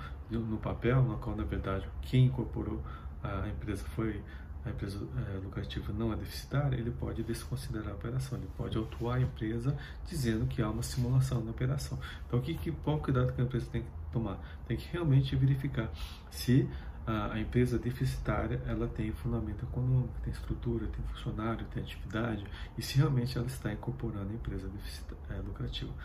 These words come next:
Caso contrário, o, o, a chance de houver um questionamento, a chance de você não ter uma boa defesa na esfera administrativa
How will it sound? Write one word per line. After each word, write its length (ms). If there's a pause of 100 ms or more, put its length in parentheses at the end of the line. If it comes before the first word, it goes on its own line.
(160)
Caso 220
contrário, 440 (380)
o, 60
o, 420
a 60
chance 400
de 180
houver 500
um 80
questionamento, 680 (340)
a 60
chance 340
de 100
você 200
não 200
ter 300 (420)
uma 120
boa 180
defesa 360
na 60
esfera 260
administrativa 600